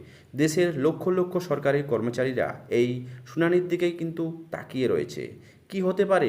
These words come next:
পরবর্তী পদক্ষেপ? মঙ্গলবারের শুনানি সুপ্রিম কোর্ট কী নির্দেশ দেয়, তার উপরে নির্ভর করছে রাজ্য সরকারি কর্মীদের ভবিষ্যতের ডিএ। যদি আদালত রাজ্যকে কেন্দ্রীয় হারে ডিএ দিতে বাধ্য করে, তাহলে তা হবে কর্মচারীদের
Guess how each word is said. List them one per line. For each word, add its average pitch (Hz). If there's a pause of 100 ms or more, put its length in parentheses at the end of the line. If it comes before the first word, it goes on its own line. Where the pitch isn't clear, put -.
(120)
পরবর্তী 156
পদক্ষেপ? 101 (480)
মঙ্গলবারের 202
শুনানি 151
সুপ্রিম 156
কোর্ট 156 (460)
কী 190
নির্দেশ 185 (100)
দেয়, 110 (100)
তার 135
উপরে 156
নির্ভর 131
করছে 143 (360)
রাজ্য 127
সরকারি 147
কর্মীদের 131 (240)
ভবিষ্যতের 135
ডিএ। 95 (460)
যদি 160 (100)
আদালত 156
রাজ্যকে 143 (200)
কেন্দ্রীয় 156
হারে 170
ডিএ 135
দিতে 139
বাধ্য 104
করে, 127 (180)
তাহলে 120 (500)
তা 151
হবে 156 (180)
কর্মচারীদের 156